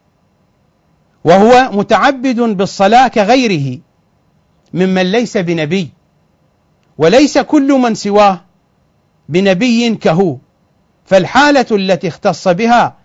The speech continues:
هي النبوة والتبليغ من شرائطها، ولا يجوز أن يقع عليه في التبليغ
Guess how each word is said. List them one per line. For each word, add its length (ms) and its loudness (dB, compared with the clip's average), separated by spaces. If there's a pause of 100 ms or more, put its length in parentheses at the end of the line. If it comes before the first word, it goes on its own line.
(160)
هي 180 -2
النبوة 640 -2 (380)
والتبليغ 720 -2 (280)
من 140 -2
شرائطها، 800 -2 (340)
ولا 320 2
يجوز 640 -4 (520)
أن 140 0
يقع 300 2
عليه 600 2
في 100 -8
التبليغ 680 -2